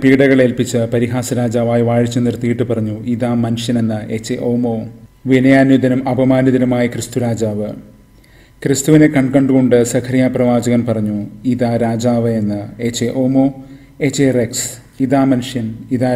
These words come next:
രാജാവ്. രണ്ട് ധാരണകളെയും വിലയിരുത്തേണ്ട, കോർത്തിണക്കേണ്ട സന്ദർഭമാണിത്. ഇന്നലെ നമ്മൾ കണ്ടതുപോലെ നമ്മൾ രാജാക്കന്മാരും പുരോഹിതനും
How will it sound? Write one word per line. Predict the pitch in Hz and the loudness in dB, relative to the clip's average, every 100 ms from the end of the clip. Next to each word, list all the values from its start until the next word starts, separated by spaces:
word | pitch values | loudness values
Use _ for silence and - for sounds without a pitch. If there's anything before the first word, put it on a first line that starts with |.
| 123 | 0
രാജാവ്. | 113 117 110 107 104 104 - - - 139 | -2 -2 -2 -4 -6 -10 -20 -20 -4 0
രണ്ട് | 139 135 131 | 2 4 4
ധാരണകളെയും | 131 135 143 139 139 139 | 2 4 4 4 4 4
വിലയിരുത്തേണ്ട, | 127 135 131 - 127 120 120 120 | 4 4 4 2 0 0 -2 0
കോർത്തിണക്കേണ്ട | 123 117 120 120 127 120 - - | -2 0 -4 -2 -2 -2 -6 -6
സന്ദർഭമാണിത്. | 131 123 127 123 117 107 104 101 101 - - - _ - _ _ 131 | -2 0 0 0 -2 -2 -4 -8 -10 -16 -20 -20 _ -20 _ _ 0
ഇന്നലെ | 135 139 | 2 4
നമ്മൾ | 139 135 | 4 2
കണ്ടതുപോലെ | 127 123 117 113 110 107 - - - - | 2 0 0 -2 -2 -6 -10 -18 -16 -2
നമ്മൾ | 131 131 | 0 2
രാജാക്കന്മാരും | 131 127 139 139 143 139 139 | 2 2 0 2 2 2 2
പുരോഹിതനും | 131 123 120 117 127 | 0 0 0 -2 -2